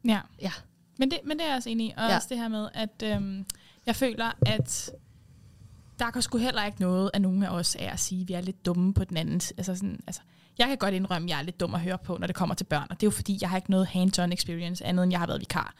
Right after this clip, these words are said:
Speaker 1: Og der kan jeg bare sige, min yndlingsdag, eller min yndlings-, mit yndlingstidspunkt på den dag,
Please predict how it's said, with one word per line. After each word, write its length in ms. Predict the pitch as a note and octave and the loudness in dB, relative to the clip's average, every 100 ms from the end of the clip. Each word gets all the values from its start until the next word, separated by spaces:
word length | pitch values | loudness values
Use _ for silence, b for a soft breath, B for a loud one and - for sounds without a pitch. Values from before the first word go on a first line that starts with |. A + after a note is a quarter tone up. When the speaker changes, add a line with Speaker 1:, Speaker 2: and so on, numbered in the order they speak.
| B B | B B
Speaker 1:
Og 100 | G3+ | 0
der 60 | G#3+ | 0
kan 120 | G#3+ | 0
jeg 80 | G3 | -2
bare 140 | F#3 | -2
sige, 180 | F#3+ G3 | -2 0
min 160 | G#3+ A3 | 2 4
yndlingsdag, 640 | G#3 G#3+ G#3+ F#3+ E3+ - - | 4 2 2 0 0 -4 0
eller 160 | G3+ | 2
min 160 | G#3 G#3+ | 4 4
yndlings-, 340 | G#3+ A3+ A#3 A#3 | 4 4 2 4
mit 120 | A3 | 6
yndlingstidspunkt 540 | A3+ A#3+ - G3+ F#3+ | 6 4 0 0 0
på 40 | F#3 | 0
den 140 | E3+ | 0
dag, 280 | D#3+ D#3 | 0 -2